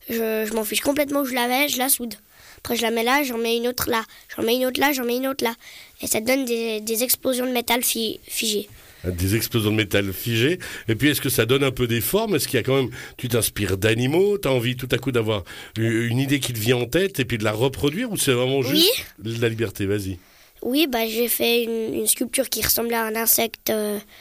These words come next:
Speaker 1: extraterrestre. Aussi, euh, j'ai fait l'oiseau déchaîné. C'est un es-, un, comme un oiseau et puis les ailes, elles sont en chaîne.
Speaker 2: Excellent. Puis alors, tu t'éclates à faire ça, c'est, c'est pour t'amuser que tu fais ça ?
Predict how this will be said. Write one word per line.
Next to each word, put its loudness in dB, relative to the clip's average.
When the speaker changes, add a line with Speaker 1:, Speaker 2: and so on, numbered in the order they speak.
Speaker 1:
extraterrestre. 2
Aussi, 4
euh, 0
j'ai 2
fait 0
l'oiseau 2
déchaîné. 2
C'est 4
un 0
es-, -2
un, 0
comme 2
un 2
oiseau 2
et 2
puis -4
les 2
ailes, 2
elles 0
sont 0
en -2
chaîne. 0
Speaker 2:
Excellent. 0
Puis 6
alors, 2
tu -4
t'éclates 0
à 2
faire 0
ça, 2
c'est, 2
c'est 0
pour -4
t'amuser 2
que -12
tu -4
fais 0
ça ? 0